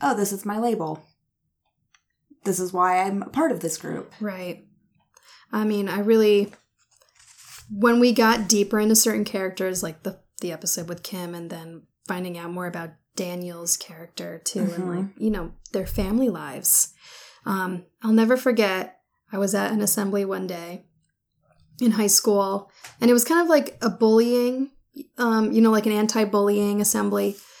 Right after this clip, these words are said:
Speaker 2: and the speaker got up and talked about the story having gone to another school. And, um, this one boy was bullied because he would come in every day wearing the same outfit.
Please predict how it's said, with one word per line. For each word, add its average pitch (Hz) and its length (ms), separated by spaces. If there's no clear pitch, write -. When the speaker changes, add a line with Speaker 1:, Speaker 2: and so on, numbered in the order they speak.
Speaker 2:
and 185 320
the 202 120
speaker 214 360
got 202 220
up 196 260
and 180 380
talked 190 260
about 185 180
the - 80
story 190 520
having 190 280
gone 180 240
to 208 140
another 202 240
school. - 460
And, 190 420
um, 180 400
this 214 200
one 220 280
boy 208 220
was 196 140
bullied 180 500
because 208 360
he 214 80
would 196 140
come 214 220
in 214 80
every 202 220
day 202 200
wearing 196 240
the 180 60
same 180 320
outfit. 170 440